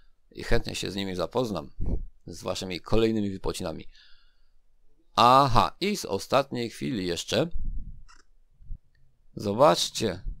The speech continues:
moderatorzy zaczęli kasować wpisy troli swoich właśnie hodowlanych. Zobacz, tutaj edytowany jeden.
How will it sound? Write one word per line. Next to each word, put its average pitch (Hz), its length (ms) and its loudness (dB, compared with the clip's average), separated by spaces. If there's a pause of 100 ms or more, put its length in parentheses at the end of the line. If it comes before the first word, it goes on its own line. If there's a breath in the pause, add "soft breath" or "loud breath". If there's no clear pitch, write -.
(280)
moderatorzy 156 1000 0
zaczęli 147 520 0 (920 soft breath)
kasować 147 560 2
wpisy 180 840 2
troli 123 520 4
swoich 98 480 -2
właśnie 98 400 -2
hodowlanych. 95 640 -4
Zobacz, 107 300 -4
tutaj 110 340 -2
edytowany 95 680 -4
jeden. 90 440 -4